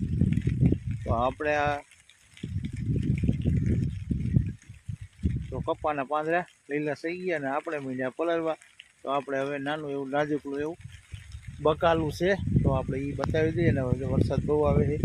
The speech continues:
તો કીધું પલ્લી ન જાય એટલા માટે આપણે જવું જોઈશે હવે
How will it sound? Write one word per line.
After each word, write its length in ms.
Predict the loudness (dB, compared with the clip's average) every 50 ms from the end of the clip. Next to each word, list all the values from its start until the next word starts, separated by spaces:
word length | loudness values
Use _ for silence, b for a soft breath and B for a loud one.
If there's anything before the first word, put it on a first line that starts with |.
| -2 -2 -4 -4 -4 -4 -4 -6 -6 -4
તો 60 | -6 -6 -4 -2
કીધું 280 | 0 2 2 2 2
પલ્લી 340 | 2 2 2 4 6 6 6 6 6
ન 20 | 6 6 6 6
જાય 260 | 4 4 4 2 2
એટલા 180 | 2 2 0 0
માટે 260 | 0 0 -2 -2 -4
આપણે 280 | -4 -4 -4 -4 -4 -2
જવું 200 | 0 0 2 0
જોઈશે 240 | 0 0 0 -4
હવે 140 | -4 -6 -6